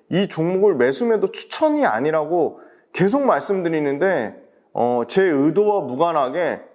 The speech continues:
저를 마치 막 조정하려고, 어, "왜 고점에 있는 종목들만 올리냐, 어? 저점에 있는 종목들을 발굴해줬으면 좋겠다. 그 다음에 이렇게 하면 종목 백화점 되는 거 아니냐." 그런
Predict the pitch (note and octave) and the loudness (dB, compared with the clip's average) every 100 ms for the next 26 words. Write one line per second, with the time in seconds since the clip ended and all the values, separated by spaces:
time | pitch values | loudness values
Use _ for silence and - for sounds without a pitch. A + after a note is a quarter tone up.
0 | - D3 F3+ D#3 A#2+ - E3 C#3+ C3 - | -4 -2 0 0 -2 -2 -2 0 -2 -2
1 | C#3+ F#3+ G3 E3+ D3+ C3+ E3 C3 - - | -2 0 0 0 0 0 0 -2 -4 -14
2 | - _ - G#2 A2 G#2+ C3 F3 E3+ D#3+ | -20 _ -4 -2 -2 2 2 0 -2 -6
3 | E3+ A#3+ A3 F#3 D#3+ D#3+ D#3 C#3 E3 - | 0 0 2 0 0 -2 -2 -2 -2 -2
4 | E3 D3 C#3+ A#2 A#2 C3 A#2+ G#2 G#2+ A2+ | -4 0 0 -2 -2 -2 -2 -2 -2 -4
5 | G2 - - _ - B2 E3 - _ _ | -6 -12 -20 _ -8 -6 -6 -12 _ _
6 | _ - D3+ - A#3 G#3+ D#3+ D3+ D#3+ D3 | _ -2 0 2 2 2 0 0 -2 -2
7 | C3+ D3 - D3+ - B2+ C#3 D#3+ D#3 C#3 | -2 -2 -2 -2 0 -2 0 0 0 -4
8 | - C3+ B2+ A2+ - - - G#2 A2 G2+ | -4 -4 -4 -6 -6 -4 -2 0 -2 -4
9 | F2+ - _ _ _ - - D3+ D#3+ D3 | -10 -18 _ _ _ -14 -2 0 0 -2
10 | A#2+ - - - C#3+ F3 F3+ F#3+ E3 D3+ | -4 -8 -20 -6 0 0 0 -2 -2 -2
11 | D3 F3 F#3+ F#3+ G3 F3 D#3+ C3 A#2 C3 | -2 -2 -2 -4 -2 -2 -2 -2 -2 0
12 | C3 G2 G#2+ G#2 F#2+ G#2+ G2+ F2 - _ | 0 -2 -4 -4 -2 -4 -6 -12 -20 _
13 | _ _ - D3+ F#3 F3+ D3+ C3 | _ _ -4 0 0 0 -2 -6